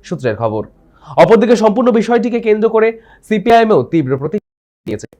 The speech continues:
আপাতত পুলিশের তরফে পুরো বিষয়টিকে খতিয়ে দেখা হচ্ছে। পরবর্তী সময়ে আদালত ওই মহিলাদের কোন হোমে পাঠানোর নির্দেশ দেয়,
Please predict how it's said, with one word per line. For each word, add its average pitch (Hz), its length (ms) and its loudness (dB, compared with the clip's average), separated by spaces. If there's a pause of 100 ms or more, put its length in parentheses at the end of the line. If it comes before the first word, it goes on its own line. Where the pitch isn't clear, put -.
(240)
আপাতত 208 360 2
পুলিশের 226 420 -2
তরফে 214 220 0
পুরো 185 220 -2
বিষয়টিকে 139 480 -6
খতিয়ে 120 340 -8
দেখা 104 200 -12
হচ্ছে। 101 220 -10 (340)
পরবর্তী 127 380 2
সময়ে 127 280 -2
আদালত 165 500 0
ওই 139 140 0
মহিলাদের 123 480 -4 (320)
কোন 240 220 0
হোমে 208 260 0
পাঠানোর 175 540 -2
নির্দেশ 143 340 -2
দেয়, 110 160 0